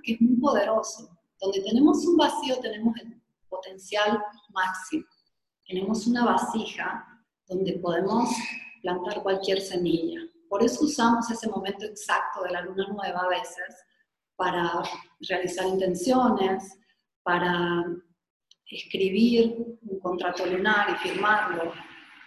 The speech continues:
para determinar qué queremos manifestar en los siguientes ciento noventa y un días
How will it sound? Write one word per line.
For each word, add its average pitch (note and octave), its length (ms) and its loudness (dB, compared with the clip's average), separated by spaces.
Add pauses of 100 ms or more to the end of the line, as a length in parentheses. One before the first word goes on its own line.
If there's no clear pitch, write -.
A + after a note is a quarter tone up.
(220)
para F3+ 280 2
determinar F#3+ 520 0
qué C4 100 0
queremos A3+ 320 2
manifestar A3 640 -2
en A3+ 100 4
los G3+ 100 -4
siguientes G3 460 -8
ciento G#3 260 -14
noventa G3 320 -18
y - 120 -16
un G4 120 -10
días G3+ 440 2